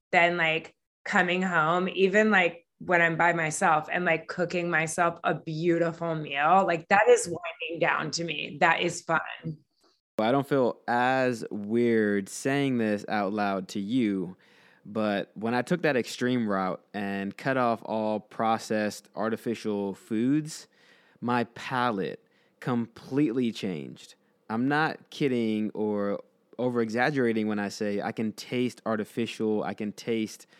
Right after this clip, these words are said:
Speaker 2: processed. And so if it's less than organic or anything made from scratch, I can physically, literally taste it. And that completely changed the way that I look at food, especially as a self-taught chef, if you will.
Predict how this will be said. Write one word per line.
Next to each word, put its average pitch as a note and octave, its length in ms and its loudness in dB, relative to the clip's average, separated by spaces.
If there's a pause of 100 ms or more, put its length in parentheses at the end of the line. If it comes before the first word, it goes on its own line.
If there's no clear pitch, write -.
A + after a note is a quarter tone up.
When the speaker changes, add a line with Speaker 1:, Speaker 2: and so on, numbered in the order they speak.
(260)
Speaker 2:
processed. G#2+ 840 -4 (380)
And G#2 260 -6
so G2+ 640 -2 (240)
if G#2 160 -4
it's A2+ 260 -2
less A#2+ 340 0
than A#2+ 160 0
organic A#2 720 0
or G#2+ 320 -2
anything A2+ 460 -4
made G#2+ 200 -2
from G2 220 -10
scratch, - 640 -4 (180)
I G#2+ 420 -2 (100)
can A2 320 -4 (120)
physically, A#2+ 840 0 (340)
literally A2+ 600 2
taste G#2+ 400 -4
it. - 200 -10 (380)
And G#2+ 200 -2
that G#2+ 520 -2
completely B2+ 520 0
changed G#2+ 400 -2
the G2+ 60 -2
way G#2 160 -2
that G2+ 100 -4
I G2 80 -4
look G2+ 300 -6
at F#2+ 240 -6
food, C3+ 480 0 (380)
especially A2+ 460 0
as G#2 380 2
a G2 600 -2
self-taught G#2 720 -2
chef, - 600 -2
if C#3+ 160 -2
you D3+ 100 4
will. E3+ 320 2